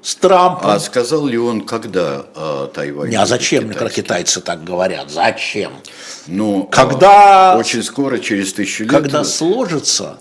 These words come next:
Speaker 2: да.
Speaker 1: тогда и заберём.
Speaker 2: А, но большая, всё-таки, м, большая протяжённость, дистанция огромного размера между, э,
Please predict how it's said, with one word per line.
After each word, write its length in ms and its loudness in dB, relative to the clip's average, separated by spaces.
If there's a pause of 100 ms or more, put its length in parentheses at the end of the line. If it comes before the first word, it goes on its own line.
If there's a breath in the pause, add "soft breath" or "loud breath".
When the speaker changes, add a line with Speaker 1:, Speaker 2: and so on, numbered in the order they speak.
Speaker 2:
да. 240 0
Speaker 1:
тогда 360 0
и 60 -2
заберём. 480 0
Speaker 2:
А, 20 -2
но 460 -2
большая, 840 -2
всё-таки, 400 -8
м, 500 -8
большая 300 -4
протяжённость, 1000 -6
дистанция 540 -6
огромного 480 -6
размера 560 -4 (340 loud breath)
между, 720 -4
э, 120 -10